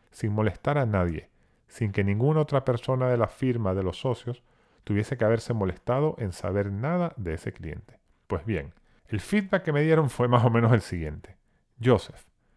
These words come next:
no has maximizado a ese cliente, ya que siendo una de las empresas más importantes de la zona del Golfo, podrías haber traído a gente con capacidades distintas a las tuyas para ampliar los centros de compras dentro del mismo. Esto se refleja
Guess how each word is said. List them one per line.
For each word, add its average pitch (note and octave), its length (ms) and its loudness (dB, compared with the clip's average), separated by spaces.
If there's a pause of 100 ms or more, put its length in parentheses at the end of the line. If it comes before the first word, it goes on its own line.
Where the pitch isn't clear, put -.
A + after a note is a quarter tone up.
(400)
no G3 300 6
has F3 140 6
maximizado C#3+ 920 2
a F2+ 120 -2
ese F#2 240 -6
cliente, D#2 480 -14 (640)
ya B2 160 -4
que D3+ 100 0
siendo D3+ 400 2
una D3 80 0
de D3 60 2
las C3 120 2
empresas C3 480 -2
más B2+ 140 0
importantes A#2+ 640 -2
de A#2+ 60 -2
la A2 100 2
zona A#2 280 -2
del A2+ 120 0
Golfo, A#2+ 420 -2 (520)
podrías C3+ 440 6
haber C3+ 220 6
traído B2+ 420 4
a F#2+ 60 4
gente A#2+ 400 -2
con F2 200 -4
capacidades G2 520 -2
distintas A2+ 400 -4
a A#2 60 0
las G#2 200 -4
tuyas C3+ 380 -2 (500)
para A2 200 6
ampliar C#3+ 340 6
los D3 160 4
centros C3 340 2
de A2 100 2
compras A2 340 0
dentro F2+ 260 -2
del D#2 80 -4
mismo. D#2 320 -10 (540)
Esto D#3 240 0
se - 100 0
refleja D3 520 0